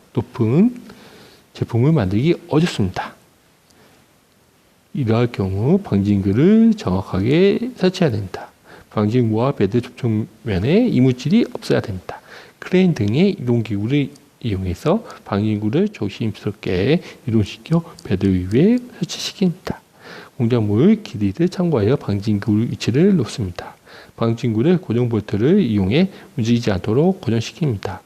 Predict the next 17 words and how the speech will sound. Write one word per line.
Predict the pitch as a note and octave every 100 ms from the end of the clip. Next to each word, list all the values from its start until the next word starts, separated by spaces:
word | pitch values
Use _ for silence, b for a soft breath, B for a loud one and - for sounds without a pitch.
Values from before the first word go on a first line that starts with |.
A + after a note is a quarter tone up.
| B B B B
고정 | - A2+ A2+
시 | G#2+ E3+ F#3+ G3+ - - -
방진구를 | - G#2 A2 G#2+ G#2+ D#3+
베드 | D#3 G2+ G#2
위에 | G2+ A2 D#3
고정합니다. | D#3 A2 G#2+ E2 - - - B B B B B _
공작물은 | B2 A#2+ G#2+ G#2+ D#3
한쪽은 | E3+ - D#3 - B2 E3+ G3+
주축에 | - - - G#2 A#2+ D#3+ F3 -
조를 | G#2+ A2 D3+
고정시키고 | D#3+ A2 A2 - - - D3 - E3+ G#3+ G#3+ B
다른 | - G#2+ A2
한쪽은 | F#2+ F#2+ C3 G#3
방진구 | - A2 G#2+ G#2 G#2+ G#2
조에 | - F2+ G2+ D#3+ B B B -
살짝 | E3+ E3+ G#3
올려놓습니다. | C3 A#2+ A2+ G2+ - F2+ F#2 F2+